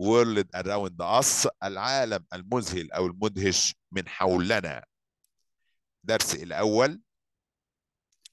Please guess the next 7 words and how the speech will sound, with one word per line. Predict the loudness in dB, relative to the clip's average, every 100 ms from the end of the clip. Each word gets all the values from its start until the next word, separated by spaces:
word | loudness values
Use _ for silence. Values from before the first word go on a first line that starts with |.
| -10
مديني | -6 -4 -6 -2
crowded، | 4 4 4 0 -4 -8 -10 _ _
لسه | -12 -6 -4 -4 -6
شايفينها | -2 -2 -2 -6 -6
كصفة | -6 -4 -4 -2
بمعنى | -2 -2 -4
مزدحم. | -4 -2 0 2 0 -2